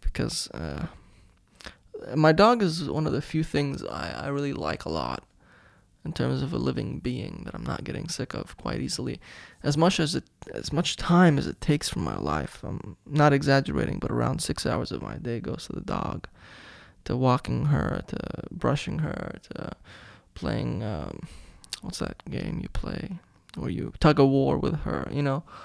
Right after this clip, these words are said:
All these things take a lot of time, feeding her, training her. Um, it is exhausting sometimes,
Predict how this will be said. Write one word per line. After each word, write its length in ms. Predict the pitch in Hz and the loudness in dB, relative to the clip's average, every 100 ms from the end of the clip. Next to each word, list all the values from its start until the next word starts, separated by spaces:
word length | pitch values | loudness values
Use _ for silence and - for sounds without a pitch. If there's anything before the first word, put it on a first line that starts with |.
| - - | -18 -10
All 120 | - 143 | 0 4
these 240 | 131 - | 4 2
things 380 | 135 135 135 156 | 0 0 -2 -2
take 200 | - - | -4 -2
a 60 | |
lot 160 | - - | 0 -2
of 80 | - | -2
time, 300 | - - - | -2 -2 -2
feeding 320 | - 143 135 | 2 2 2
her, 120 | 139 | 0
training 360 | 139 - 139 135 | -2 -4 -2 -2
her. 220 | 151 170 - - - - - - _ _ | -2 -4 -8 -20 -20 -20 -20 -20 _ _
Um, 600 | - - - - - - _ _ _ _ _ _ _ _ _ _ _ _ _ | -2 0 -2 -8 -12 -16 _ _ _ _ _ _ _ _ _ _ _ _ _
it 100 | 156 | 6
is 160 | 175 156 | 6 6
exhausting 680 | 139 139 143 170 - - - | 4 4 4 4 0 -6 -6
sometimes, 880 | - - - - 50 - 185 185 | -8 -10 -8 -8 -6 -8 -10 -10